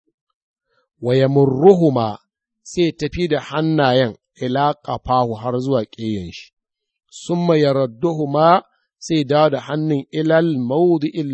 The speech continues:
ladhi bada'a minhu, daga inda ya fara. Haka mutum zai, kun ga haka? Haka za a tafi. Kun ga kai ƙarshe ila qafahu ko? Sai kuma a dawo inda aka fara. Summa yudkhilu asabi'aihi sabbabataini,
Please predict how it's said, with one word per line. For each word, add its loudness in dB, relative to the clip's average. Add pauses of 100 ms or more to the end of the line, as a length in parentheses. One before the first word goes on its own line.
ladhi -4
bada'a -6
minhu, -6 (360)
daga -16
inda -10
ya -12
fara. -14
Haka -12
mutum -14
zai, -16
kun -10
ga -2
haka? -6 (680)
Haka -12
za -8
a -12
tafi. -20 (760)
Kun -8
ga 0
kai -2
ƙarshe -6
ila -4
qafahu -4
ko? -8 (640)
Sai -16
kuma -6
a -6
dawo -4
inda -8
aka -18
fara. -20 (1500)
Summa 2
yudkhilu 2
asabi'aihi -2
sabbabataini, -2